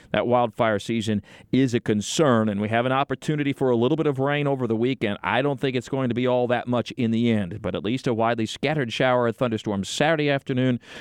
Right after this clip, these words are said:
and more than likely we'll have some opportunity for some rain, perhaps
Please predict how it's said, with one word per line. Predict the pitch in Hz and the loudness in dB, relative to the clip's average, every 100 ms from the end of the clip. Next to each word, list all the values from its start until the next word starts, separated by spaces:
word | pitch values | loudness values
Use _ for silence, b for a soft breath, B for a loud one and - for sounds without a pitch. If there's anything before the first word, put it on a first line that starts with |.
| B | B
and | 95 104 | -2 0
more | 117 117 | 0 0
than | 110 | 0
likely | 113 113 107 | 0 0 -2
we'll | 104 | 0
have | 101 | -4
some | - 120 110 - | -2 -2 -4 -4
opportunity | 95 110 110 - 120 110 | -2 -2 -4 -4 -2 -2
for | 104 104 | -2 -6
some | - 135 131 113 | -2 -2 0 0
rain, | 98 98 | 0 -2
perhaps | 104 98 101 - | -4 -2 -2 -2